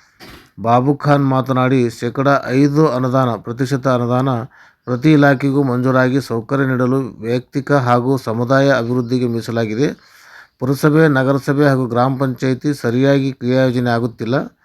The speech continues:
ಸಮರ್ಪಕ ಜಾರಿಯಾದರೆ ಅನುಕೂಲವಾಗಲಿದೆ ಎಂದರು. ಈ ವೇಳೆ ಸಾಧಕರಿಗೆ ಸನ್ಮಾನಿಸಲಾಯಿತು. ಪೂಜ್ಯ ಶಾಂತಿವೀರ ಗುರು ಮುರುಘರಾಜೇಂದ್ರ ಸ್ವಾಮಿಗಳು ಸಾನ್ನಿಧ್ಯ ವಹಿಸಿ ಆಶೀರ್ವಚನ ನೀಡಿದರು.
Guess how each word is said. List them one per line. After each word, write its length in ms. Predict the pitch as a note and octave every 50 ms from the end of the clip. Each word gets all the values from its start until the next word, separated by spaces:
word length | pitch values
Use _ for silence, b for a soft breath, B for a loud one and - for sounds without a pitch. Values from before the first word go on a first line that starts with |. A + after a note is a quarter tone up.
| b b b b b b b -
ಸಮರ್ಪಕ 460 | - B2 C3 D3 D3+ C#3+ D3 C#3+ C3 D3
ಜಾರಿಯಾದರೆ 680 | D3+ C3+ A2 A#2 B2+ C3+ C3 C3+ C3 B2 A#2+ C3 D3
ಅನುಕೂಲವಾಗಲಿದೆ 840 | C#3 A#2+ A2 A2+ G2+ - C#3 C#3+ C3 B2 B2 A#2+ A#2 A#2 A2+ A2 C#3
ಎಂದರು. 440 | D#3 D3+ C3+ B2+ G2 - _ _ b b b b b b b b b b b b b b b
ಈ 140 | - C3 C#3
ವೇಳೆ 260 | C#3 C#3 C#3+ D#3 D#3+
ಸಾಧಕರಿಗೆ 640 | C#3+ - C3+ B2+ C3 C3 C#3+ C3 C#3+ C#3 C#3+ C#3+ D3+
ಸನ್ಮಾನಿಸಲಾಯಿತು. 1120 | C#3+ - C3 A#2+ B2 C3+ C3+ C3+ B2+ - B2+ B2+ B2+ B2+ A2+ A#2 D3 D3+ D#3 E3+ - - _
ಪೂಜ್ಯ 320 | B2 C3 C3+ B2 B2 C3+
ಶಾಂತಿವೀರ 680 | A#2+ - - B2 A#2+ B2+ C3 B2 - C3+ C3+ C#3 C3+ C3+
ಗುರು 360 | C3+ A#2+ G#2+ G2 A2+ A#2+ B2+ B2+
ಮುರುಘರಾಜೇಂದ್ರ 880 | B2 A#2+ A#2+ A#2+ A2+ A#2 A#2+ A#2+ A#2+ A#2+ A2 G#2+ A#2 A#2 A#2 A2+ A#2+ C#3 G#3 A#3+ _ b b b b b b b b b b b
ಸ್ವಾಮಿಗಳು 520 | - B2 A#2+ A#2+ A#2+ B2 A2+ A#2+ C#3 D#3 D#3
ಸಾನ್ನಿಧ್ಯ 460 | - - A#2 A2+ A#2+ B2+ B2 A#2 B2+
ವಹಿಸಿ 420 | A#2+ A#2+ A#2 A2 G#2+ - - D#3
ಆಶೀರ್ವಚನ 540 | E3 B2 A2 A2 G#2+ - B2 A#2+ A#2+ A2 -
ನೀಡಿದರು. 600 | A#2 A2+ A2 G#2+ A2+ G#2 A#2 C3+ D3+ G3+ F#3+ _